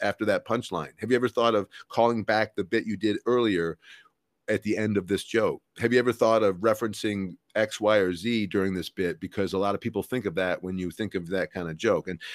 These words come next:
all those kinds of feedback, and then you can give that to them. And if you, if you get a, a, a good group of, of, um, cohorts in your local community, um,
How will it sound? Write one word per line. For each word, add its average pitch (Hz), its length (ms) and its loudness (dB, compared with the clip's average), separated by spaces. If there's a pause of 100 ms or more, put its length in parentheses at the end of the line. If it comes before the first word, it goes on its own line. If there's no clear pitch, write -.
(160)
all 127 240 8
those 143 180 8
kinds 123 300 0
of 95 80 -4
feedback, 104 460 2 (320)
and 113 100 2
then 127 80 6
you 139 80 6
can 139 140 2
give 120 160 4
that 113 160 4
to 110 80 -4
them. 127 260 2
And 107 80 2
if 104 80 -4
you, 131 180 -2
if 120 140 -2
you 135 80 2
get 143 140 4
a, 110 160 2
a, 101 220 0
a - 20 0
good 127 440 0 (200)
group 135 420 2 (140)
of, 98 340 0 (260)
of, 90 360 -4
um, 80 420 -10 (140)
cohorts 104 640 2 (160)
in 101 140 -2
your 92 160 0
local 104 420 0
community, 92 720 -6 (320)
um, 76 380 -12